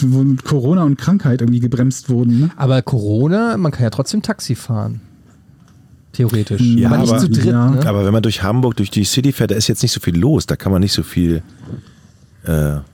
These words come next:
Speaker 1: wir warten,
Speaker 3: ist
Speaker 1: bis
Speaker 3: nicht
Speaker 1: eine
Speaker 3: so
Speaker 1: Demo
Speaker 3: schön.
Speaker 1: ist?
Speaker 3: Wir
Speaker 2: Was
Speaker 3: würden
Speaker 2: haltet ihr von der Hafenrundfahrt?
Speaker 3: Ich glaub, es geht, es ist geschlossen, glaub ich, gerade.
Speaker 2: Ja, aber doch nicht mehr in sechs Wochen.
Speaker 3: Ja,
Speaker 2: Nee.
Speaker 3: aber ich
Speaker 1: Meinst du nicht?
Speaker 3: Hafenrundfahrt
Speaker 1: Mitten
Speaker 3: ist auch
Speaker 1: im Winter?
Speaker 3: gut.
Speaker 2: Wir überlegen uns was.
Speaker 3: Aber
Speaker 2: Ey,
Speaker 3: dann
Speaker 2: vielleicht,
Speaker 3: müssen
Speaker 2: ey, ganz einfach, wir, wir machen das einfach mega smart, wir sourcen das raus. Hier, ihr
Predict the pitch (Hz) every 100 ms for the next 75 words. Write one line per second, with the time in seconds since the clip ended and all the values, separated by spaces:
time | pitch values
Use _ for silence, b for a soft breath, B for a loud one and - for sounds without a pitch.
0 | _ _ - 139 143 151 151 123 156 127
1 | 131 160 - 110 90 101 110 160 196 185
2 | 170 131 120 147 - 180 185 190 - 185
3 | 196 - - 151 160 117 90 B B -
4 | - 104 98 - 113 - - 95 - -
5 | - 156 - - - - - - 65 -
6 | 131 117 120 123 139 113 113 - 120 -
7 | - - _ _ - 120 139 120 - -
8 | - 123 202 113 165 - 240 220 120 170
9 | 143 131 226 190 254 - - - 190 226
10 | 196 175 180 - 113 101 170 135 226 -
11 | - 170 226 180 _ - 233 262 269 208
12 | 165 202 175 196 220 220 208 - - 196
13 | 196 190 202 196 - 202 185 - 190 190
14 | 185 170 - 170 202 - - 208 170 226